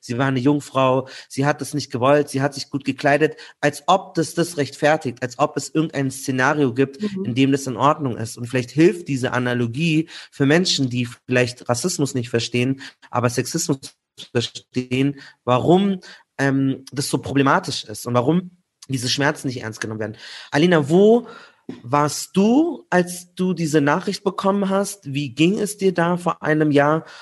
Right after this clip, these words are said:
Speaker 1: Und, ähm, was ist bei dir vorgefallen, als du das mitbekommen hast?
Speaker 2: Also ich muss ganz ehrlich sagen, ich weiß es nicht mehr.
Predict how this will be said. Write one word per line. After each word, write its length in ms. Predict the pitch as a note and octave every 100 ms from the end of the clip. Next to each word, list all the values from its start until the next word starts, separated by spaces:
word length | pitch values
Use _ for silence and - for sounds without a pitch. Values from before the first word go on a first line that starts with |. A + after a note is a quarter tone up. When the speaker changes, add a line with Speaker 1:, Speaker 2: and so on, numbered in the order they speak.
| -
Speaker 1:
Und, 360 | - C3+ C3+ C3
ähm, 440 | C3 C3 C3 B2+ -
was 260 | B2+ -
ist 140 | - -
bei 140 | C3
dir 180 | A#2+ B2+
vorgefallen, 680 | A#2+ A#2 A2+ A#2 A2+ G#2+ G#2+
als 440 | A2 G#2+ - - _ _ _
du 160 | - A2+
das 200 | A2+ -
mitbekommen 460 | A2+ G2+ - G#2
hast? 300 | G2 F#2+ - _ _ _ -
Speaker 2:
Also 160 | G3+
ich 60 | F#3+
muss 180 | G#3 G3+
ganz 220 | G3 G3
ehrlich 300 | G3 F#3+ F#3
sagen, 300 | F#3 G3 G3+
ich 180 | G3+ -
weiß 220 | F#3 G3
es 140 | G#3+ -
nicht 220 | A#3+ -
mehr. 240 | B3 C4